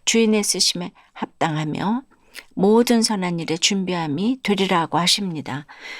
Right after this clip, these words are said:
이처럼 저도 날마다 자신을 깨끗하게 하는 회개로 귀히 쓰이는 그릇이 되기를 기도해요. 저의 적용은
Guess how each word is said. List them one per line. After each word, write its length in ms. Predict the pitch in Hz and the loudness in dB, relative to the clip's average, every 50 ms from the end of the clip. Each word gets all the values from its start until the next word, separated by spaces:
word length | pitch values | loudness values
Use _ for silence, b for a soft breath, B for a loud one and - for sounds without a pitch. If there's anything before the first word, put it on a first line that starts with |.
| B B B | B B B
이처럼 420 | - 202 - 233 220 208 202 196 | -4 -2 -2 -2 -2 -2 -2 -2
저도 260 | 190 190 175 - 170 170 | -4 -4 -2 -2 0 0
날마다 480 | 165 139 170 196 208 214 208 - 180 | 0 0 0 0 0 0 0 -2 -4
자신을 640 | 170 - 156 156 - - 190 180 165 175 202 247 262 B B B B B B B _ | -4 -4 -4 -2 -2 -2 -2 -2 -4 -4 -4 -6 -6 B B B B B B B _
깨끗하게 580 | - 277 269 - - 262 - 233 247 233 - 214 | 0 0 0 0 -4 -4 -2 -2 -2 0 0 0
하는 240 | 202 190 190 185 | 0 0 0 0
회개로 500 | 196 214 196 190 190 175 - 165 156 151 B B B B B B B _ - | 2 0 2 2 2 2 2 0 -2 -2 B B B B B B B _ -2
귀히 240 | - 240 220 254 247 | 0 2 4 4 4
쓰이는 440 | - - 240 220 202 180 180 170 | 2 2 0 -2 -2 -2 -4 -6
그릇이 300 | 170 170 165 165 - - - | -8 -6 -4 -2 -2 -2 -2
되기를 600 | - 160 151 - - - - 139 190 226 277 302 - | -4 -8 -10 -10 -10 -6 -4 -2 0 0 -2 -2 -6
기도해요. 680 | - - 202 - 160 160 160 151 147 131 - - 151 147 - - - B B B B B B B | -10 -12 -6 -4 -4 -2 -2 -2 -4 -4 -6 -8 -10 -14 -16 -18 -18 B B B B B B B
저의 300 | - - 185 180 170 165 | -4 -2 2 2 2 2
적용은 640 | - - 170 160 - 156 143 147 151 185 202 185 | 2 0 -4 -4 -4 -4 -4 -2 -2 -2 -2 -4